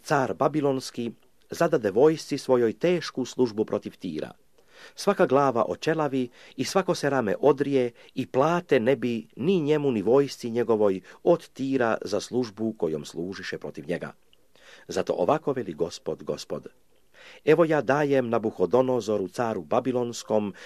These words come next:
zemlju egipatsku, i on će odvesti narod i odnijeti plijen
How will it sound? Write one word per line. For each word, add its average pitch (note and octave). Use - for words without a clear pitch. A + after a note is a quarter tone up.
zemlju C3+
egipatsku, -
i A2
on F3
će -
odvesti G2
narod C3+
i G#2
odnijeti F#2
plijen C#3